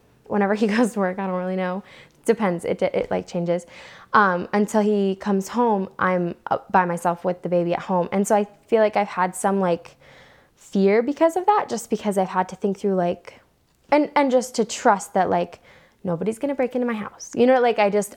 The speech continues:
I don't have to worry about that. I'm not going to worry about that. And I feel like that's one place specifically, like, very recently that I felt God is when I'm, like,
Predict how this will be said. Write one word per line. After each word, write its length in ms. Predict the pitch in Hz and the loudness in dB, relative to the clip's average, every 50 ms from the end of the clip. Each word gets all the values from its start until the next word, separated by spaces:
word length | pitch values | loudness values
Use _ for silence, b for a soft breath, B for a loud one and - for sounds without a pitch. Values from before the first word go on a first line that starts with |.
| - | 2
I 80 | - 208 | 2 4
don't 200 | 202 208 196 185 | 4 2 0 0
have 340 | - - - 208 190 - - | -4 -2 0 0 0 0 -2
to 120 | - 226 202 | 0 0 2
worry 240 | 185 185 175 170 | 2 2 2 2
about 280 | 170 170 175 180 180 - | 2 2 0 -2 -2 0
that. 240 | - - 95 - - - _ | 2 2 2 2 -2 -6 _
I'm 200 | 180 175 175 180 | -8 -6 -4 -4
not 200 | 175 165 - - | -4 -4 -6 -2
going 220 | - 196 208 214 208 | 0 2 2 2 2
to 60 | 202 | 2
worry 120 | 202 196 | 2 2
about 240 | 190 190 185 185 185 | 2 2 0 0 0
that. 200 | - 175 175 - B B B B B B | 0 0 0 0 B B B B B B
And 100 | - 214 214 | 0 0 0
I 40 | 202 | 2
feel 120 | - 220 | 4 2
like 160 | 202 190 180 175 | 2 2 0 0
that's 340 | 180 185 175 180 185 - - | 0 0 0 0 -4 -8 -4
one 220 | 190 190 175 175 | -4 -2 -2 -2
place 360 | - - 175 170 165 - - - _ _ | -2 -4 -4 -4 -4 -8 -12 -16 _ _
specifically, 520 | - - - - 208 190 196 196 185 190 | -14 -10 -4 -2 -2 0 0 0 2 2
like, 160 | 175 170 165 - | 0 0 0 -4
very 260 | - 196 196 185 180 | 0 2 2 2 2
recently 360 | 180 180 175 - - - 185 | 0 -2 -4 -4 -4 -4 -2
that 120 | 175 170 160 | -2 -2 -2
I 100 | 160 165 | -2 -6
felt 320 | - _ - 240 - - | -4 _ 2 2 2 2
God 180 | 202 180 175 185 | 0 0 0 0
is 120 | 180 185 | -2 -2
when 140 | 190 190 185 | -2 -2 -2
I'm, 140 | 175 170 175 | -2 -4 -4
like, 280 | 175 170 165 160 - | -2 -4 -4 -6 -8